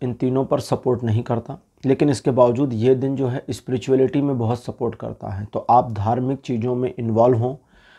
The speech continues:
इन्वॉल्वेशन लें, धार्मिक स-, अध्ययन करें, पुस्तकों का अध्ययन करें, भक्ति करें, ध्यान इत्यादि करें, ये सब आपको बहुत अच्छा लगेगा और आपके अंदर की आत्मिक ऊर्जा को बढ़ाने में मदद करेगा।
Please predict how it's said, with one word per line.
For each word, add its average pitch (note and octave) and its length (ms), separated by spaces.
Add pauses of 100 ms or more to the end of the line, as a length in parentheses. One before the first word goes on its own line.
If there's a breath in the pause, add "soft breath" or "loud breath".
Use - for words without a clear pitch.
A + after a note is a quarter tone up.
(160 soft breath)
इन्वॉल्वेशन A#2+ 560
लें, A#2+ 280 (440)
धार्मिक A#2+ 420 (100)
स-, - 160 (260)
अध्ययन A#2 540
करें, C3 240
पुस्तकों B2 440
का A2 120
अध्ययन A2+ 440
करें, A#2 240 (840 soft breath)
भक्ति B2+ 360
करें, C#3 320 (200)
ध्यान A2+ 340
इत्यादि C3 360
करें, C#3 320
ये C#3 100
सब C#3 220
आपको C3 280
बहुत A#2+ 320
अच्छा C3 320
लगेगा C3 420
और - 400
आपके B2 380
अंदर C3+ 400
की E3+ 300
आत्मिक C3+ 400
ऊर्जा B2 280
को C3+ 160
बढ़ाने B2 360
में C#3+ 120
मदद B2+ 380
करेगा। - 460